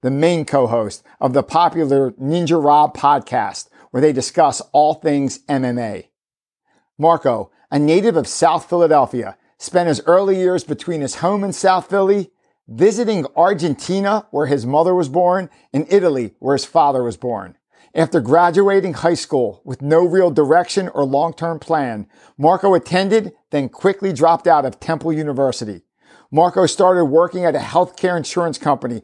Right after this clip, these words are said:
until one day in the early nineties, his life changed direction forever when he went over to a friend's house and watched a bootlegged recording of the first U F C match that showed an undersized Royce Gracie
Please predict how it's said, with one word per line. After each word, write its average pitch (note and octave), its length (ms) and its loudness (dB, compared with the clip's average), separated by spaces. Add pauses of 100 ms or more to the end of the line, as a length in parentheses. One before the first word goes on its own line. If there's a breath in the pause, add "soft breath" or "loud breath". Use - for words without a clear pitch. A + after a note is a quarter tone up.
(160 soft breath)
until D3 320 -2
one F#3+ 280 2
day F#3+ 280 4
in D3+ 140 -6
the C#3+ 140 0
early F3 260 4
nineties, E3+ 540 -2 (160 soft breath)
his C3 240 -4
life D#3 320 2
changed D#3+ 460 -4
direction C#3+ 480 -2
forever C3+ 600 -2 (260 soft breath)
when C#3 160 -2
he C3 100 -2
went D#3+ 280 -2
over F#3 260 4
to D#3 200 -2
a C3+ 60 0
friend's F3+ 360 -2
house E3+ 440 2
and C#3 160 0
watched D3 340 0
a C#3 60 2
bootlegged D#3+ 680 -2
recording E3+ 580 0 (200 loud breath)
of B2+ 120 -2
the B2 100 0
first F3+ 440 0
U F3+ 200 0
F E3+ 140 2
C E3 260 -4
match B2 440 -4 (260 soft breath)
that C#3+ 200 0
showed D3+ 440 2 (100)
an B2+ 280 -8
undersized D#3+ 840 0 (280)
Royce F#3+ 240 2
Gracie C3+ 560 -4